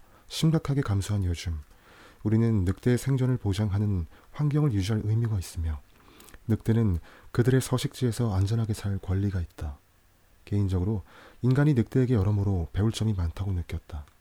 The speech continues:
사실 늑대만큼 의리 있는 동물은 없다고 할 만큼 이들은 같은 무리의 어린 새끼를 한 가족처럼 돌본다.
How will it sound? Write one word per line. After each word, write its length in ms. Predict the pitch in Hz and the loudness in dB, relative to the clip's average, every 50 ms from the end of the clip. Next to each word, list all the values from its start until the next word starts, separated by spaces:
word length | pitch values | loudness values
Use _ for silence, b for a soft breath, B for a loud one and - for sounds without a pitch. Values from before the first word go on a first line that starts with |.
| b b b b b b b b b b b b | b b b b b b b b b b b b
사실 260 | - - 107 131 135 | -6 -4 -2 0 0
늑대만큼 640 | 117 107 110 - 147 143 139 131 - - 139 131 120 - | 0 0 0 2 2 2 2 2 0 0 0 0 2 2
의리 220 | 120 123 127 131 | 0 2 2 2
있는 180 | 127 127 127 117 | 2 2 0 0
동물은 480 | 98 104 104 98 101 110 110 98 90 - | 0 -2 -2 0 -2 0 0 -2 -2 -2
없다고 420 | 90 104 - - 123 120 107 117 | -4 -6 -4 -4 -4 -2 -2 -2
할 80 | 107 101 | -2 0
만큼 460 | 95 90 85 82 - - 123 123 131 - B B B B B B B B B B B B | -2 -2 -4 -6 -6 -8 -10 -10 -10 -12 B B B B B B B B B B B B
이들은 400 | 131 127 131 139 151 139 110 95 | 0 0 2 2 2 2 0 0
같은 640 | - - 113 - - 147 147 143 131 113 101 101 101 | -2 -4 -6 -2 0 2 2 4 4 2 2 0 0
무리의 380 | 113 120 131 131 131 131 131 - | 0 2 2 4 4 2 2 0
어린 220 | 104 104 120 123 | 0 0 0 0
새끼를 440 | - - 120 - - - 107 110 98 | 0 -2 -6 -4 -2 0 0 0 0
한 220 | 87 - 147 151 | 0 -2 -4 -4
가족처럼 540 | 139 - - - 113 - - - 101 107 104 | -4 -4 -6 -6 -6 -10 -8 -6 -4 -4 -2
돌본다. 600 | - 92 90 87 - 85 82 80 78 - 76 73 | -2 -2 -4 -4 -2 -4 -4 -4 -6 -8 -10 -10